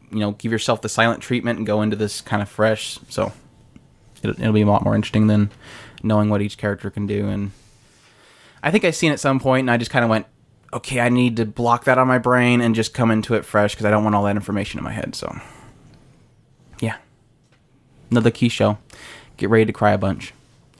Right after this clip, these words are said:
Uh, moving forward, so we don't gush too much, is Classroom Crisis. This is sadly one of the ones that is a little bit on the vague side, uh, from P V's perspective and stuff. We don't have really much to work with with this one,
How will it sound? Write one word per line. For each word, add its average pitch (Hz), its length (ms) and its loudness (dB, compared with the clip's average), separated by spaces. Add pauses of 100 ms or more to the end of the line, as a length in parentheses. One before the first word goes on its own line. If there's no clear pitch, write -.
(640)
Uh, 156 640 0
moving 160 220 0
forward, 175 420 -2 (120)
so 147 120 -4
we 147 60 2
don't 143 160 -2
gush 135 180 0
too - 120 -2
much, 131 400 -2
is 127 340 0
Classroom - 560 -4
Crisis. 147 640 -2
This - 240 -8
is 147 80 -10
sadly 131 360 2
one 127 140 2
of - 20 2
the 127 60 2
ones 123 280 0
that 117 260 0
is 110 160 0
a 117 80 -2
little 139 340 2
bit 143 160 2
on 131 160 2
the 127 80 2
vague 127 300 2
side, 131 640 2
uh, 110 360 0
from 110 640 -2 (360)
P - 140 -6
V's 117 380 -2
perspective 113 500 -2
and 107 120 -6
stuff. 107 240 0
We 113 40 -2
don't 107 140 -2
have 110 240 -2
really 110 180 -2
much 107 220 -2
to 113 80 -10
work 110 220 -4
with 113 120 -8
with 110 100 -8
this 117 200 -4
one, 113 240 2